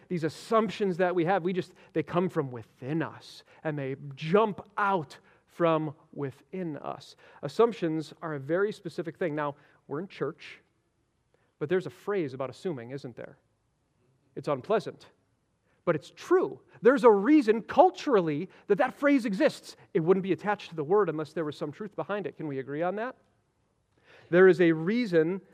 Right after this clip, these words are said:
assuming is not wise. Listen to what the Bible says in a few places. Proverbs eighteen two speaks to this. It says, "A fool takes no pleasure in understanding, but doing what? Only expressing his own opinion." Proverbs eighteen thirteen,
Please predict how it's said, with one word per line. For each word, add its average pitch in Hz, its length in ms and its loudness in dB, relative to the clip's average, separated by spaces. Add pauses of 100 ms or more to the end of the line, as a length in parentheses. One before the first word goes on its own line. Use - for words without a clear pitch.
assuming 185 520 -2
is 175 160 -4
not 196 180 -2
wise. 175 320 0
Listen 233 280 -6
to 214 80 -16
what 214 120 -4
the 180 60 -14
Bible 175 220 -4
says 170 240 -4
in 156 60 -8
a 143 40 -8
few 180 140 -10
places. 143 520 -4 (320)
Proverbs 202 420 2
eighteen 208 380 -4
two 170 220 -6
speaks - 320 -10
to 151 80 -12
this. 143 200 -4
It 147 80 -16
says, 170 280 -2
"A 190 140 0
fool 180 1000 2 (200)
takes 190 280 6
no 190 460 6
pleasure 226 480 2
in 202 80 2
understanding, 202 600 0
but 147 120 -2
doing 165 260 2
what? 165 300 -2 (480)
Only 202 540 0
expressing 165 680 -6 (200)
his 135 180 -10
own 151 220 -2
opinion." 123 500 -10 (1900)
Proverbs 170 440 2
eighteen 180 400 -2
thirteen, 165 520 -2